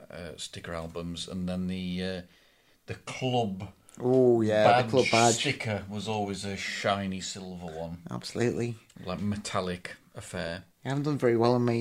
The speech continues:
Speaker 2: uh, Ed McBain Panini album.
Speaker 1: No.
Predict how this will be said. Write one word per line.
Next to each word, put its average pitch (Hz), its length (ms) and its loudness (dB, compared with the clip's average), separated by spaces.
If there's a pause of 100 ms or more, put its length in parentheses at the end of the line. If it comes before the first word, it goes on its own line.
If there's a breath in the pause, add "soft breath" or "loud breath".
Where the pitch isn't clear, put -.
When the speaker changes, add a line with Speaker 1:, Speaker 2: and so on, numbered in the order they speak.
Speaker 2:
uh, 110 60 0 (100)
Ed 117 140 -4
McBain 110 440 0
Panini 117 400 -4
album. 107 380 -4 (200)
Speaker 1:
No. 117 760 4